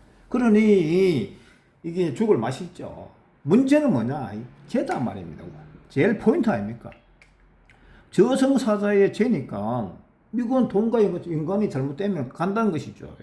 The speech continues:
딱 이게 매고장. 어? 대우는 애고장 있지 않습니까? 좋든 나쁘든. 왜? 이게 순리형이 돼 있다 아닙니까?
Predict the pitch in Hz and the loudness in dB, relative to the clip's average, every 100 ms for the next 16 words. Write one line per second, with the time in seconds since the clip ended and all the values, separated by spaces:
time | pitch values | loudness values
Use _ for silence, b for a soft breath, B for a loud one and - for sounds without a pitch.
0 | _ - - 262 269 220 233 147 156 208 | _ -10 -6 -2 0 2 2 2 2 0
1 | 247 190 104 - - _ _ _ 165 208 | -4 -6 -8 -14 -20 _ _ _ -14 -14
2 | 233 b b b b b b b - 196 | -14 b b b b b b b 2 4
3 | 262 269 190 226 262 220 170 175 196 175 | 4 2 2 2 0 -2 -4 -6 -8 -8
4 | 131 92 131 127 104 - - 101 139 127 | -10 -10 -10 -6 -8 -10 -12 -4 -2 0
5 | 131 202 190 175 180 165 165 202 110 110 | -2 0 0 2 0 -2 -6 -6 -10 -10
6 | - - 95 | -14 -18 -18